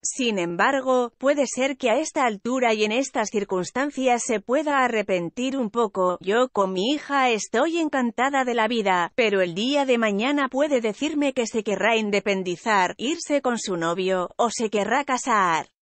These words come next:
Me da igual un piso, pero si tienes dos hijas mayores de edad, hombre. Pero también me pregunto, ¿yo de qué me estoy quejando?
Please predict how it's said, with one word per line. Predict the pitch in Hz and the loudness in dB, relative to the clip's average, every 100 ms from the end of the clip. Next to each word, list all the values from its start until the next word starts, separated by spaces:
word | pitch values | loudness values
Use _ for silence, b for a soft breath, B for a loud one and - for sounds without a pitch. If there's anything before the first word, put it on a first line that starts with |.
| _ _ _ _ _ _ _ _ _ _ - | _ _ _ _ _ _ _ _ _ _ -8
Me | 208 196 180 | -2 0 2
da | 185 226 | 2 0
igual | 233 214 247 294 285 | -2 0 2 2 2
un | 294 | 0
piso, | 262 254 - 208 175 165 - | 0 -2 -2 -2 -2 -2 -2
pero | 214 185 | -2 -2
si | - 214 | -4 -8
tienes | 190 247 285 262 220 | -2 0 2 2 0
dos | 254 - | -2 0
hijas | 320 - 294 | -4 -4 -4
mayores | 226 202 202 220 220 | -2 0 0 0 0
de | 240 226 | 0 0
edad, | 220 202 160 240 | 2 2 2 0
hombre. | 220 180 165 156 - _ _ _ _ _ _ | -2 -2 -4 -6 -14 _ _ _ _ _ _
Pero | - 226 196 190 | 0 2 2 0
también | 175 170 190 247 | -2 0 2 2
me | 240 220 | 0 0
pregunto, | 208 185 254 302 294 285 254 - | 0 0 0 0 0 0 -2 -2
¿yo | 302 | -2
de | 262 247 | 0 0
qué | 233 | 0
me | 214 202 | 0 0
estoy | 180 - 226 202 | -2 0 -2 0
quejando? | 208 185 170 147 156 302 | -4 -4 -4 -4 -4 -6